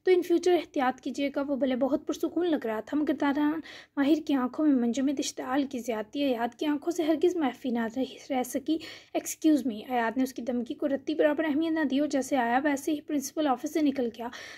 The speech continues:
दारान ने मुट्ठी भेजते अपने गुस्से को काबू किया और पलटकर प्रिंसिपल इस्लाम के सामने हुआ।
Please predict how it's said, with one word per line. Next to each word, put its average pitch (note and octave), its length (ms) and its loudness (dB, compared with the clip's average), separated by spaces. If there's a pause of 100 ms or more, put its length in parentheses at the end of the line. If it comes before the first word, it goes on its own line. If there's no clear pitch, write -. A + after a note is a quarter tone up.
(100)
दारान C#4+ 280 6
ने D4 100 6
मुट्ठी C#4 300 2
भेजते A#3+ 320 -2
अपने C#4 220 -2
गुस्से C4 300 -4
को C#4+ 140 -8
काबू A3+ 300 -8
किया A#3+ 200 -4
और B3+ 60 -2
पलटकर C#4 380 -4
प्रिंसिपल D4 400 -2
इस्लाम B3+ 360 0
के D4 100 -2
सामने A#3+ 360 0
हुआ। A#3 240 0